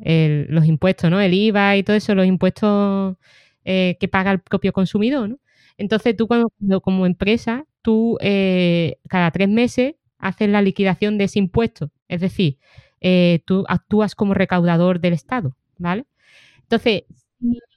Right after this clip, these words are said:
mi cliente es el est-, él es una administración pública, yo qué sé, un ayuntamiento, por ejemplo,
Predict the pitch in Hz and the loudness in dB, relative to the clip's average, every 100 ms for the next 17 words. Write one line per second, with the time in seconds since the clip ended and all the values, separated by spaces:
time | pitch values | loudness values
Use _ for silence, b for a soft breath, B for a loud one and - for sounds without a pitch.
0 | _ _ _ 226 233 226 220 233 277 214 | _ _ _ -18 -6 0 2 2 0 0
1 | 185 185 233 226 - - - 202 208 214 | 0 0 -2 -2 -4 -8 -4 -2 0 -2
2 | 202 233 226 220 233 226 233 240 220 262 | -2 -2 0 2 0 0 -2 0 0 0
3 | 254 214 202 170 165 - 165 160 170 175 | 0 0 -2 0 -2 2 2 4 2 0
4 | 170 165 147 151 170 196 202 202 | 0 0 0 0 2 0 -2 -6